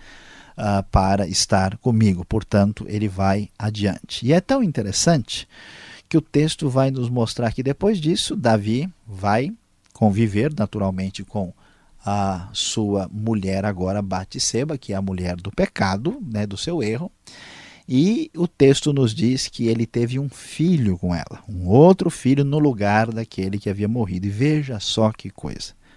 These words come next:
Meu querido ouvinte, você, espero que você esteja sentado aí. O nome desse filho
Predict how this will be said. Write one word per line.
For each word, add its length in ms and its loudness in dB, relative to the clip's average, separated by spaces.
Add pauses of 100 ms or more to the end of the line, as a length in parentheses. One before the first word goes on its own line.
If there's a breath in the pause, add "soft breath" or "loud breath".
(260 soft breath)
Meu 320 2
querido 400 -4
ouvinte, 460 0
você, 480 -2 (100)
espero 380 -6
que 80 -14
você 240 -8
esteja 400 -6
sentado 720 0
aí. 160 -10 (1400 loud breath)
O 100 -2
nome 340 6
desse 280 0
filho 520 0